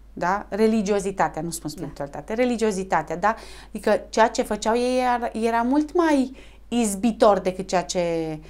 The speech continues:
Speaker 1: Mântuitorul se retrăgea, petrecea un timp cu Tatăl în rugăciune, în fiecare zi își predea viața în mâinile Tatălui și cerea de la Tatăl planul, uh, pentru ziua respectivă, pe când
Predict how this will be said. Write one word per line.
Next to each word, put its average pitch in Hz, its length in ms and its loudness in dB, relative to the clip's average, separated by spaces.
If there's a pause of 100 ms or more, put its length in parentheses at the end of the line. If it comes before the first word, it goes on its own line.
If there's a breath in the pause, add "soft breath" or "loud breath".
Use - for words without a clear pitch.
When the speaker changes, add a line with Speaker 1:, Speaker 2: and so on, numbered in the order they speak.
(200 loud breath)
Speaker 1:
Mântuitorul 269 640 -2
se 302 140 -8
retrăgea, 190 840 -8
petrecea 226 380 -12
un 220 140 -8
timp 214 280 -12
cu 214 200 -14
Tatăl 160 440 -14
în 170 160 -10
rugăciune, 170 560 -14
în 180 180 -10
fiecare 254 380 -6
zi 196 360 -10 (380 loud breath)
își - 120 -12
predea 202 280 -6
viața 190 320 -6
în 180 60 -4
mâinile 180 300 -4
Tatălui 180 340 -10
și - 180 -14
cerea 185 280 -4
de 185 60 -4
la 175 120 -4
Tatăl 165 460 -10 (340 loud breath)
planul, 165 480 -2
uh, - 1000 -12
pentru 180 260 -4
ziua 180 220 -2
respectivă, 170 760 -8 (360 soft breath)
pe 208 140 -6
când 202 280 -6